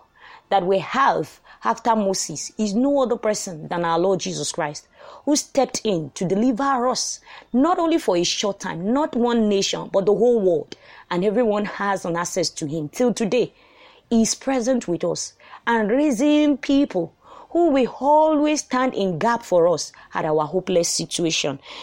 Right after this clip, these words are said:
So be strengthened in your heart. Be strengthened in your heart, knowing that you are not in this world by yourself. There is the provision of God available through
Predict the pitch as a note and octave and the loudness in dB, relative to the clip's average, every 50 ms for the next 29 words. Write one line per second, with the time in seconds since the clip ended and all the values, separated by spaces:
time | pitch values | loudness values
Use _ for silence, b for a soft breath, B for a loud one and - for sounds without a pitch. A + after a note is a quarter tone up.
0 | B B - - B3 B3+ C4 A#3+ A3 - D#4+ D#4 D4 - - - - - F4 F4+ | B B -2 4 4 4 6 4 2 2 2 2 2 0 -4 -8 -6 -4 -2 -2
1 | F#4 F4+ - F#4 E4+ C#4+ A#3+ G#3 F#3 F3+ E3+ E3 D#3+ D#3 - - G#3 G#3+ F#3 D#3 | -2 -2 -2 0 2 2 2 2 2 2 2 2 2 0 -4 -6 -4 -4 -2 -4
2 | D3 - _ _ - - - - b b b b b b b _ G3 F#3 - - | -4 -10 _ _ -14 -14 -14 -14 b b b b b b b _ -8 -8 -8 -8
3 | - - C#4+ C#4+ D4 C#4+ D4+ D4+ C4+ B3 A3+ G#3+ G3+ G3+ F#3+ G#3 A#3 A#3+ B3 - | -4 0 2 2 2 2 2 0 2 2 2 2 0 0 0 -2 -2 -4 -2 -2
4 | A3+ A#3 B3 C4+ C#4 C#4 C#4+ B3+ G#3 A#3 A3+ - - A3+ B3 A#3+ A#3 A#3+ B3 C#4 | 0 0 2 2 2 2 2 2 2 0 -2 -2 0 0 0 2 2 2 0 0
5 | D4+ - B3+ B3 B3 A#3 C4+ - - A3+ B3+ B3 A3+ F#3 G#3 G#3 G#3 G#3+ G#3 G3+ | 0 0 0 0 2 2 0 0 0 0 0 0 2 0 0 0 0 0 0 -2
6 | - - C4+ C4 G#3+ - - _ B B B B B B B B B F#3 B3 B3 | -2 -4 -4 -4 -4 -6 -10 _ B B B B B B B B B 4 4 4
7 | A#3+ A#3+ C4+ D4 E4 E4 A#3+ F#3+ - - - - A3+ F#3+ G3+ C4 B3 - C4+ C4 | 6 4 4 4 4 2 2 0 -2 -4 0 -2 0 0 0 0 0 0 0 0
8 | A#3+ G3 E3+ D#3+ C#3 F#3+ G#3+ G#3+ F#3 E3 D3 B2+ E3 E3 D#3 D3+ C3+ C3+ C3+ - | 0 0 -2 -2 0 0 0 2 2 0 0 0 0 2 2 0 0 -2 -8 -10
9 | b b b b b b b _ - - - C4+ B3+ B3 A#3+ A#3+ B3 - | b b b b b b b _ -2 0 2 4 4 4 2 2 -2 -2